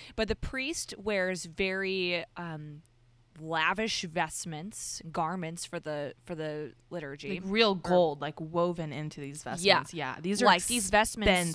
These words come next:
Speaker 2: expensive.
Speaker 1: like, thousands of dollars.
Speaker 2: Yeah.
Speaker 1: Very expensive. Yeah. And then the priest, but the priest has his back to the congregation. So he's, you know, facing away from the people, speaking in Latin. And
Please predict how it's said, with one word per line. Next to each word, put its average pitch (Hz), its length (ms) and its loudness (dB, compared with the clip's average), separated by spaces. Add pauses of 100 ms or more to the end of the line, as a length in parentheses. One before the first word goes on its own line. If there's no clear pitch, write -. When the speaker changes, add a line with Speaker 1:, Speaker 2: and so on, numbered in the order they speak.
(120)
Speaker 2:
expensive. 85 540 -10
Speaker 1:
like, 185 220 0 (420)
thousands 220 540 8
of 180 80 -6
dollars. - 880 4
Speaker 2:
Yeah. 165 300 -6 (580)
Speaker 1:
Very 202 420 6
expensive. - 440 -8
Yeah. 196 180 4 (420)
And 220 160 2
then 240 120 0
the 302 80 -4
priest, 247 500 -6
but 208 140 -6
the 208 60 -4
priest 277 440 -8
has 233 240 -2
his 180 160 -4
back 214 540 4
to 226 100 -10
the 185 80 -10
congregation. 151 960 -8 (220)
So 185 300 2
he's, 196 800 -6 (140)
you 185 100 -6
know, 160 180 -6 (200)
facing 202 360 -4
away 175 320 -2
from 254 220 -6
the 190 80 -4
people, 147 460 -10
speaking 202 420 -10
in 165 100 -8
Latin. 170 640 0 (340)
And 175 380 2